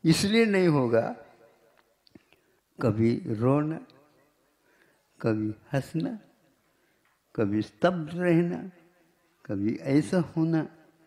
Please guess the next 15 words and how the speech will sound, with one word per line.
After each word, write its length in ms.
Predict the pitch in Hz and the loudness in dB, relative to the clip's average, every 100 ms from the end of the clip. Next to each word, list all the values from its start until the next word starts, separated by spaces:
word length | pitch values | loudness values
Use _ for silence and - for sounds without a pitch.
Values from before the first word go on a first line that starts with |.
| _ _ - | _ _ -4
ये 120 | 113 | -2
तो 180 | - 107 | -2 -6
सब 240 | - 107 | -6 -6
लोग 300 | 113 120 123 | -4 -6 -6
करते 340 | - - _ - | -10 -10 _ -18
हैं। 300 | - - 104 _ _ _ _ _ _ _ _ - - _ - | -18 -20 _ _ _ _ _ _ _ _ _ -20 -20 _ -4
प्रासंगिक 760 | 160 170 - 151 131 117 104 | -2 -2 -2 -2 0 -4 -6
वैराग्य 720 | 117 120 127 117 98 - - - | -6 -6 -4 -8 -10 -14 -18 -16
है 180 | 170 87 | -12 -12
आप 180 | 78 - | -14 -14
लोगों 220 | 85 80 82 | -12 -10 -12
का, 200 | - - _ _ _ _ _ _ _ _ _ - | -14 -20 _ _ _ _ _ _ _ _ _ -8
वैराग्य 540 | 123 117 117 113 101 | -2 -2 -2 -6 -8
स्थायी 580 | 95 - - 127 113 90 | -10 -8 -4 -2 -2 -4
नहीं। 260 | 80 107 | -6 -6